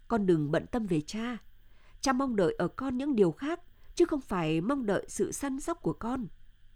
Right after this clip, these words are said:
Ông hỏi đột ngột, "Hôm nay con đi đâu mà ghé lại đây?" Mắt anh ba rơm rớm lệ.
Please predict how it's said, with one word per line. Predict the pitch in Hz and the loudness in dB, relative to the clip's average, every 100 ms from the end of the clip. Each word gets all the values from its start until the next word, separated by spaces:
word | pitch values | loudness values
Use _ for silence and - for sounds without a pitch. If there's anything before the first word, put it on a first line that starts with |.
| - - - - - - | -20 -20 -20 -20 -6 2
Ông | 214 190 | 2 2
hỏi | 202 151 | -2 0
đột | 143 - | -2 -2
ngột, | 151 139 - - - - - - - _ - | -4 -4 -8 -20 -20 -20 -20 -20 -20 _ -6
"Hôm | 214 196 | -4 -2
nay | 202 202 202 - - - | 0 2 0 -2 -14 -2
con | 247 | 0
đi | 233 | 0
đâu | 202 233 220 214 | 0 2 4 2
mà | 185 156 | 0 -2
ghé | 196 | 0
lại | 311 - | -2 -2
đây?" | 214 262 - - - - - - - - - - - - | -2 -4 -6 -14 -20 -20 -20 -20 -20 -20 -20 -20 -20 -12
Mắt | 269 - | -6 -2
anh | 196 180 | -2 -4
ba | 196 185 190 | -4 -4 -4
rơm | 190 190 | 0 0
rớm | 160 196 294 | 2 0 0
lệ. | 202 147 | -4 -4